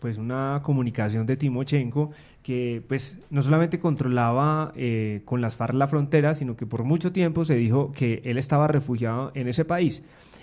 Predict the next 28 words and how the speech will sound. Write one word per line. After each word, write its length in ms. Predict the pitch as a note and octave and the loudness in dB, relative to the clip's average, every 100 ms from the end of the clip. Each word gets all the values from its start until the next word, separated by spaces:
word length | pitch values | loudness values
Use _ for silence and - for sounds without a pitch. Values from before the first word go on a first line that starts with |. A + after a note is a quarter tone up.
| - | -8
Y, 340 | F3+ G#3 A3 - | -2 -2 -2 -8
eh, 560 | C#3 B2+ B2 A#2+ A#2+ A#2 D3+ - - | -6 -2 -2 -2 -6 -8 -12 -14 -2
respecto 460 | D3 D3 D#3 D#3 | 0 2 0 2
a 20 | F3 | 0
esta 200 | F3 F3+ | 0 4
persona 500 | D#3 D#3+ D3+ C3 C#3 - - - | 4 4 2 2 -4 -12 -18 -8
que, 400 | B2+ A#2+ A#2 A2+ - | -2 0 0 -2 -2
eh, 460 | B2+ A#2+ A#2 A#2 - | 0 0 -2 -6 -12
siempre 340 | - D#3+ C#3 E3+ | -2 0 2 2
menciona 360 | D3+ C3 C3+ | 2 2 -2
como 240 | D#3 D3 D#3 | 0 0 2
Silva 440 | F#3 D#3+ C#3 C3+ | 2 4 4 0
y 100 | C3 | -2
que 100 | A#2+ | -4
usted, 300 | A#2 A#2 A2+ - | -4 -4 -4 -8
eh, 420 | C3+ B2 A#2+ A#2 A#2+ | -4 -2 0 -2 -6
según 460 | - B2 B2 C3 - - | -6 -4 -2 -4 -10 -18
se 220 | - D3+ D3 | -2 -2 4
colige 480 | A#2+ D3+ C3+ C#3 | 6 8 6 4
de 100 | C3 | -2
acuerdo 460 | A#2 A2+ A2 A#2+ C3 | -4 -2 -2 2 2
a 100 | A#2+ | 2
la 80 | B2 | 0
interpretación 680 | B2 A#2+ A2+ G#2 G#2 D3 C#3 | -2 -4 -4 -6 -2 0 0
de 80 | B2 | -2
todos 220 | A2+ A#2 | -4 -4
estos 260 | C3+ D3+ | -4 -6
correos, 440 | C#3+ D#3+ D#3 C#3 | 0 2 2 0